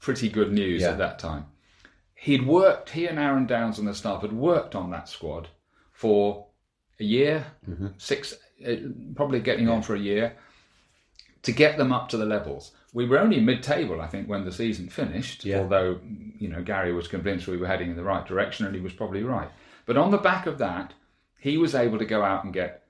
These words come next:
Speaker 1: Gary Warren, Dean Moxey, and Danny Wright in the summer. Three experienced old heads that
Speaker 2: Yeah.
Speaker 1: he almost certainly couldn't have persuaded to come down before then.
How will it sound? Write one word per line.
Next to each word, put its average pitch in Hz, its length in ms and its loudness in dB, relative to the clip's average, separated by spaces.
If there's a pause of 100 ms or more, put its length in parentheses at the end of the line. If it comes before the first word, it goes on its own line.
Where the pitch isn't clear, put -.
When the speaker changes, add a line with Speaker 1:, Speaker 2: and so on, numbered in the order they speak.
(120)
Speaker 1:
Gary 151 300 0
Warren, 92 460 -2 (180)
Dean 135 240 2
Moxey, 87 580 -6 (200)
and 90 120 -10
Danny 87 300 -2
Wright 76 300 -8 (100)
in 90 140 -10
the 82 80 -8
summer. 80 360 -6 (280)
Three 139 540 0
experienced 139 680 0
old 107 240 -2
heads 85 380 -4 (220)
that 113 80 2
Speaker 2:
Yeah. 110 80 2
Speaker 1:
he 120 120 2
almost 139 360 4
certainly 143 260 4
couldn't 196 380 0
have - 160 -6
persuaded 92 540 -2
to - 60 -12
come 92 260 -6
down 87 380 -2
before 120 460 0
then. 80 260 -4